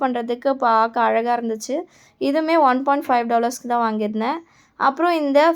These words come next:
ஆ, கண்ணாடி ப-, தொட்டி பார்த்தீங்கன்னா அந்த கண்ணாடி இது வந்து ஃப்ளவர் வாஸ் வந்து, ஆ, மணி பிளான்ட் போடுறதுக்காக ஒன் பாயிண்ட் ஃபைவ் டாலர்ஸ்ன்னு வாங்கியிருந்தேன். அப்புறம் கிச்சன் வைக்கிறதுக்கு இந்த ஸ்டாண்டும் இந்த ஸ்டெப் ஸ்டாண்டும் வாங்கியிருந்தேன். இது ரெண்டுமே பார்த்தீங்கன்னா ஒன் பாயிண்ட் ஃபைவ் டாலர்ஸ்க்கு தான் வாங்கியிருந்தேன்.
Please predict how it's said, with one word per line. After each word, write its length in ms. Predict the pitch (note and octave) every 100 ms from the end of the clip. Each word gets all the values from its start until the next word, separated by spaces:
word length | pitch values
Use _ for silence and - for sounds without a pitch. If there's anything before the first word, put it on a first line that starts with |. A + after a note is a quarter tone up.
| E4
ஆ, 520 | A#3+ A#3+ A#3+ A#3 A#3
கண்ணாடி 640 | B3+ - B3+ D4 D#4+ D#4+
ப-, 260 | C4 A#3 A3+
தொட்டி 340 | A3 A#3+ B3
பார்த்தீங்கன்னா 380 | C4 A#3+ A3+ A3+
அந்த 260 | C4 D4 B3
கண்ணாடி 400 | - A3+ B3+ C#4
இது 220 | A#3 A3+
வந்து 360 | A3 A3 D4+ E4 -
ஃப்ளவர் 300 | A#3+ B3 C4
வாஸ் 220 | B3 B3+
வந்து, 360 | A3+ A3+ E4+ - _ -
ஆ, 160 | - B3
மணி 240 | B3 C4+
பிளான்ட் 320 | F4 D#4+ D4 C#4
போடுறதுக்காக 640 | A#3+ A#3 A3+ A3 A3 D4+
ஒன் 260 | C4+ A#3+
பாயிண்ட் 220 | C4 C4+ C4+
ஃபைவ் 200 | A#3+ A3+
டாலர்ஸ்ன்னு 400 | A3 A3+ A#3 B3
வாங்கியிருந்தேன். 540 | A3 G#3+ G#3 G#3 B3+ E4+ _ _ _
அப்புறம் 300 | - C4 E4
கிச்சன் 340 | E4 C#4+ D#4+ D#4
வைக்கிறதுக்கு 480 | C#4 C4+ B3+ B3+
இந்த 400 | C4+ C4+ B3+ C4 C4+
ஸ்டாண்டும் 400 | C#4 B3 A#3+ D4
இந்த 200 | D#4 B3+
ஸ்டெப் 340 | C4+ - C#4 C4+
ஸ்டாண்டும் 540 | - - D4 B3+ C4
வாங்கியிருந்தேன். 340 | B3 A3+ A3 A#3
இது 200 | A#3 A3
ரெண்டுமே 380 | A3+ C4 C#4
பார்த்தீங்கன்னா 520 | C#4 B3 - A3 A#3 C4+
ஒன் 200 | A3+ A3+
பாயிண்ட் 260 | A#3+ B3+
ஃபைவ் 220 | A#3+ A3
டாலர்ஸ்க்கு 400 | A3 A3 A3 B3+
தான் 160 | - A#3+
வாங்கியிருந்தேன். 540 | A3 G#3+ G#3+ G#3+ A#3+